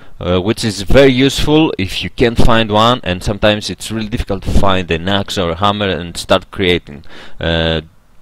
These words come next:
different fortification. These things, uh, will help you survive, uh, the early stages of the game when, uh, you have nothing, uh, on you and you have to find almost everything. Now, uh, our character is a bit, uh, hungry. Let's, uh,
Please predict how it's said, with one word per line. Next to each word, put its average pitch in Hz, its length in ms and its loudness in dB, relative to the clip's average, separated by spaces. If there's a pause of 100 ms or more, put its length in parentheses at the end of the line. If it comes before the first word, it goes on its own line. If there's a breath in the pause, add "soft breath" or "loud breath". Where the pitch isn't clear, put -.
(140)
different 120 300 6
fortification. 110 760 0 (240)
These 165 220 4
things, 165 420 0
uh, 120 220 2
will 156 160 2
help 147 200 4
you 139 40 -4
survive, 131 720 2
uh, 120 360 2 (220 loud breath)
the 117 140 0
early 139 220 4
stages 123 420 -2
of 107 80 -4
the 107 80 -8
game 117 400 2
when, 92 640 -2
uh, 87 240 0
you 85 220 -6
have 90 200 0
nothing, 117 540 -2
uh, 113 220 0
on 127 200 -4
you 139 360 0
and 95 220 -4
you 92 60 -4
have 92 220 -2
to - 100 2
find 90 220 6
almost 101 260 -4
everything. 123 380 -4 (440 loud breath)
Now, 127 440 2
uh, 104 340 0
our 113 220 -2 (100)
character 113 280 2
is 95 180 -6
a 92 40 -4
bit, 95 360 -6
uh, 85 300 -2 (420 soft breath)
hungry. 123 560 0
Let's, - 400 -8
uh, 92 240 -2